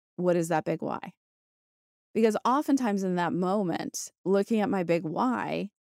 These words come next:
reminds my higher brain, which came up with the big why,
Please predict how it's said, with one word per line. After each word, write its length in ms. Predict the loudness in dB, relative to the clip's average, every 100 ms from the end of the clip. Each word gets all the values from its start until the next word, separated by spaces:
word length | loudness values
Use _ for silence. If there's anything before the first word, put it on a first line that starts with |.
| -6
reminds 840 | -2 2 2 2 2 2 2 0
my 420 | -2 -2 -2 -6 -8 _ _ -4
higher 280 | 0 2 0
brain, 520 | 0 0 2 4 2 _ _
which 200 | -6 -4
came 180 | -2 0
up 180 | 0 -2
with 80 | -6
the 80 |
big 200 | -4 -4
why, 360 | -2 -2 -4 -6